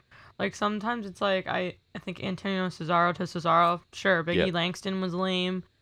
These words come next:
Speaker 1: Um, Alexander Rusev, that's be-, not great. Um,
Speaker 2: And I will give
Speaker 1: Adrian Neville, like, but I, I hate,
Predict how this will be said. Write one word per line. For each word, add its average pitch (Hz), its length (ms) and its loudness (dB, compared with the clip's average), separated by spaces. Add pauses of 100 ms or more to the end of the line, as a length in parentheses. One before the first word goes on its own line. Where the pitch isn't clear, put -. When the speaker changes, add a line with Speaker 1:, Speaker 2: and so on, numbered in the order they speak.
(280)
Speaker 1:
Um, 175 280 -2 (120)
Alexander 196 640 4
Rusev, 190 420 2
that's - 320 -4 (120)
be-, 175 200 2
not 175 360 2
great. 175 520 0 (460)
Um, 160 680 0
Speaker 2:
And 98 160 2
I 92 120 6
will 123 120 4
give 208 160 2
Speaker 1:
Adrian 185 220 -2
Neville, 185 360 0
like, 175 240 -2
but 202 160 4
I, 202 280 6
I 208 160 8
hate, 277 280 -2